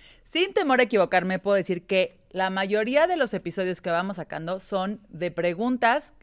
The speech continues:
o sugerencias que nos hacen ustedes en Instagram. Entonces, por favor, síganlas haciendo, porque además nos da muchísimas ideas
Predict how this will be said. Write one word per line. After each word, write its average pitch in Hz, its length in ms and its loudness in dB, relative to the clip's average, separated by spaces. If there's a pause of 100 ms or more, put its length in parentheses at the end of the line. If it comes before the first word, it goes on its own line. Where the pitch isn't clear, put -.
(200)
o 220 480 4
sugerencias 185 580 -4
que 180 80 -4
nos 147 160 -8
hacen 170 240 -4
ustedes 165 460 -6
en 180 120 -6
Instagram. 226 400 -6 (300)
Entonces, 220 460 0
por 170 180 -4
favor, 160 420 2
síganlas 226 580 -4
haciendo, 156 500 -6
porque 147 180 -4
además 165 220 -2
nos 190 160 -6
da 180 100 0
muchísimas 180 480 -10
ideas 190 460 0